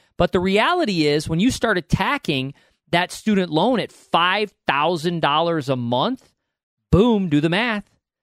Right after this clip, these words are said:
two point seven years or thereabouts, that, that sucker's gonna be gone, all right? So within three years, your student loan at a hundred and fifty thousand dollars is gonna be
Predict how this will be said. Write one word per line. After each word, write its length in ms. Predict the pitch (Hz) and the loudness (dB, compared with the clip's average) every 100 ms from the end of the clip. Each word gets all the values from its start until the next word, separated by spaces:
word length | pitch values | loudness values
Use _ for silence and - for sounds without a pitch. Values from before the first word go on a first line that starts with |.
| _ _ | _ _
two 160 | - 214 | 0 2
point 320 | - 196 196 | 2 0 -2
seven 540 | - - 202 240 226 180 | -4 -2 0 0 -2 0
years 600 | 160 247 254 180 175 - | 0 2 2 0 -2 -2
or 140 | 156 | -2
thereabouts, 680 | 135 190 190 143 208 247 190 | 0 2 0 2 0 -2 -4
that, 200 | 147 139 | -6 -2
that 180 | 214 277 | -2 -2
sucker's 460 | - 226 - 147 117 | -2 -2 0 -4 0
gonna 200 | 143 127 | -2 0
be 220 | 120 113 - | -4 -6 -4
gone, 440 | 131 160 165 87 - _ - | 0 2 0 -4 -14 _ -6
all 80 | 127 | -4
right? 240 | 196 208 _ _ | -4 -6 _ _
So 140 | - | 2
within 280 | 196 185 180 | 2 2 -4
three 320 | - 262 302 | -2 2 2
years, 440 | 262 226 233 156 160 | 2 2 2 2 0
your 120 | 214 | 0
student 520 | - - 240 269 233 | -2 -2 0 2 0
loan 240 | 190 180 160 | 0 0 0
at 80 | |
a 40 | 131 | -2
hundred 460 | - 208 247 285 254 | -2 -2 0 0 -2
and 100 | - | -2
fifty 320 | 233 - 196 | -4 -4 -8
thousand 500 | - 190 170 165 170 | -2 0 0 -2 -2
dollars 380 | 165 156 147 131 | 0 0 0 -2
is 100 | 117 | -4
gonna 220 | 139 123 | -4 -2
be 240 | 127 120 | -4 -4